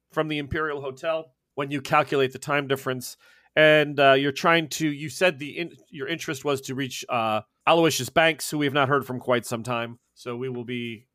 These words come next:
I'll be queuing up my Aloysius Banks and, uh, allowing, and letting that phone call go through. So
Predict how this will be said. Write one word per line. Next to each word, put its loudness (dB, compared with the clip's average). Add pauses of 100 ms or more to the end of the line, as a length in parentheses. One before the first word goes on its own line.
(140)
I'll -2
be -8
queuing -6
up -2
my -4
Aloysius -4
Banks -6 (120)
and, -10
uh, -6
allowing, -6
and -14 (140)
letting -8
that -12
phone -8
call -4
go -6
through. -2
So 4